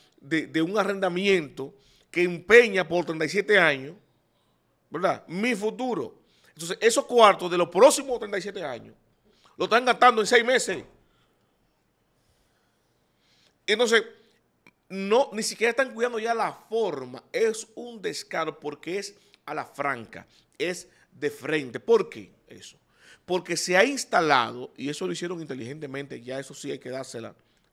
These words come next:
a los asesores electorales y políticos del presidente, han instalado en el consciente de la persona, no en el consciente, no, en el consciente de la persona, de que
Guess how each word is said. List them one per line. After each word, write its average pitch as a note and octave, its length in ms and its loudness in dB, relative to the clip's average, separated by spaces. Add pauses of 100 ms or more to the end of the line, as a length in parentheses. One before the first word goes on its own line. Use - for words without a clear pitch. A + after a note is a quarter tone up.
a A2+ 80 -6
los A#2 100 -6
asesores A#2+ 600 -10 (580)
electorales B2 540 -6
y A2+ 40 -12
políticos B2 380 -12
del B2 80 -14
presidente, D3 500 -16 (460)
han B3+ 220 4
instalado D#3+ 880 -2 (280)
en E3 220 -6
el D#3 240 -8
consciente F3 720 -10
de D3 80 -10
la C3 120 -14
persona, A#2 300 -20
no E3+ 80 -16
en A#3+ 60 -18
el A3 120 -20
consciente, A2 380 -18
no, A2 60 -20 (260)
en F3+ 180 -6
el F#3+ 120 -6
consciente F3+ 420 -12
de F#3+ 80 -14
la F#3 100 -10
persona, D#3 380 -20 (680)
de D#3+ 180 -2
que C3+ 320 -12